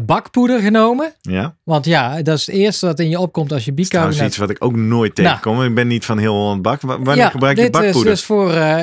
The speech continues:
Speaker 1: cakes en taarten en noem maar op. Dan gaat
Speaker 2: Ja.
Speaker 1: het de boel een beetje van, eh, rijzen.
Speaker 2: Ah.
Speaker 1: En, eh, dat is dan wel... En hier zit eigenlijk grotendeels natriumbicarbonaat in. Zestien gram.
Speaker 2: Oké.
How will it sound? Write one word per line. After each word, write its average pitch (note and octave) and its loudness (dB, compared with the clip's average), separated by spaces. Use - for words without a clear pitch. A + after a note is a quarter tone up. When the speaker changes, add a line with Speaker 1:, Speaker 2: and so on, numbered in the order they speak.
Speaker 1:
cakes A3 2
en E3 -2
taarten F3+ 0
en D3+ 0
noem D#3 0
maar D3+ 0
op. G#3+ -2
Dan F#3 -2
gaat F3+ 0
Speaker 2:
Ja. - 0
Speaker 1:
het D3+ -4
de C#3+ -4
boel D#3+ -2
een C#3+ -2
beetje C3+ -4
van, B2+ -4
eh, C3 -6
rijzen. F#3+ 0
Speaker 2:
Ah. D#3+ -2
Speaker 1:
En, C3+ -4
eh, C3 -2
dat F#3 2
is F#3 0
dan E3 2
wel... F3+ 2
En A3+ 0
hier A3 4
zit G#3+ 2
eigenlijk A3 0
grotendeels E3+ 2
natriumbicarbonaat B2+ -2
in. G#2+ -4
Zestien E3 -2
gram. A#2 -4
Speaker 2:
Oké. A#2+ -6